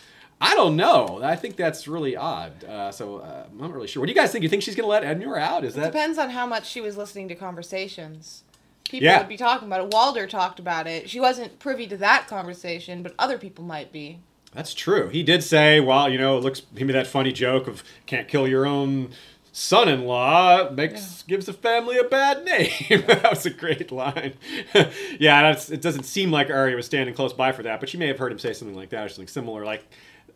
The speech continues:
Speaker 1: the idea of her having heard Edmure was cap-, in captive, captivity there is not remotely a stretch. I'm sure that a lot of people would just talk about that openly.
Speaker 3: Mm-hmm.
Speaker 1: So, but I do think the political situation in the Riverlands is potentially a lot more interesting. Uh,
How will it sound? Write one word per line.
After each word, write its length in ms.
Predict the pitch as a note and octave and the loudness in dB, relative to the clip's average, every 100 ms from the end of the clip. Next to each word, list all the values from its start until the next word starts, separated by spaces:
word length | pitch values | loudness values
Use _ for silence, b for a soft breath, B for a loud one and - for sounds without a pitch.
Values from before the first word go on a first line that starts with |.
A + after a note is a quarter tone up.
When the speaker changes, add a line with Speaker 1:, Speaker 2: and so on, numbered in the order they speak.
| _ - | _ 0
Speaker 1:
the 160 | E3+ A3 | 10 10
idea 300 | G#3 G#3+ F3 | 10 8 6
of 100 | C#3 | 6
her 220 | F3 E3 | 4 6
having 240 | D#3 C#3 | 6 4
heard 260 | B2+ D3+ C#3 | -2 0 0
Edmure 600 | C#3 C3 C3 A#2+ A#2 G#2+ C3 B2 | 0 -2 -4 -4 -6 -10 -16 -12
was 180 | A#2+ | -12
cap-, 320 | - C#3 A#2+ C#3+ | -2 -2 -2 -4
in 100 | A#2+ | -4
captive, 460 | C#3 B2+ C3 G2 - | 0 0 -2 -10 -16
captivity 440 | - B2+ - B2 G2+ | -8 -8 -4 -6 -6
there 260 | G2+ F#2 | -12 -12
is 160 | F#2 G2 | -12 -8
not 280 | C3 A2+ - - | -4 -4 -6 -14
remotely 500 | B2+ D3+ B3 G#3+ A#2+ | -10 0 2 2 -4
a 40 | |
stretch. 420 | G2+ C#3 E2+ - | -8 -8 -8 -10
I'm 100 | A#2+ | -14
sure 180 | G2+ D#3+ | -10 -8
that 120 | B2 | -6
a 40 | B2 | -4
lot 100 | E3 | -4
of 60 | |
people 160 | G#2 F#2+ | -4 -16
would 80 | F#2+ | -18
just 100 | F2+ | -10
talk 200 | B2 A2+ | -8 -8
about 220 | F2 E2 | -12 -18
that 140 | F#2+ F2 | -16 -16
openly. 380 | F#2+ D#3+ D#3+ D3+ b b b b G3 | -18 -20 -20 -20 b b b b -20
Speaker 3:
Mm-hmm. 120 | F#3 | -18
Speaker 1:
So, 280 | F#3 D#3+ - _ b b b - | -16 -18 -18 _ b b b 2
but 100 | F3 | 4
I 80 | |
do 160 | F3+ A#3 | 4 2
think 240 | G3+ F#3 D#3 | 4 4 4
the 100 | C#3 | -4
political 440 | - - E3 C#3 | -4 -4 -4 -2
situation 340 | C3+ C3+ C3+ A#2+ | -8 -6 -6 -4
in 60 | |
the 60 | B2+ | -6
Riverlands 400 | A#2 A#2 A2 G#2 | -6 -6 -8 -12
is 120 | G2 _ _ | -16 _ _
potentially 420 | - - C3+ B2+ | -16 -6 -6 -6
a 40 | A2+ | -2
lot 180 | C3+ A#2 | -2 -2
more 140 | A2+ | -6
interesting. 500 | C3 B2+ A#2+ G#2 G#2+ | -8 -8 -12 -12 -12
Uh, 320 | A2+ G#2+ G#2 | -12 -10 -12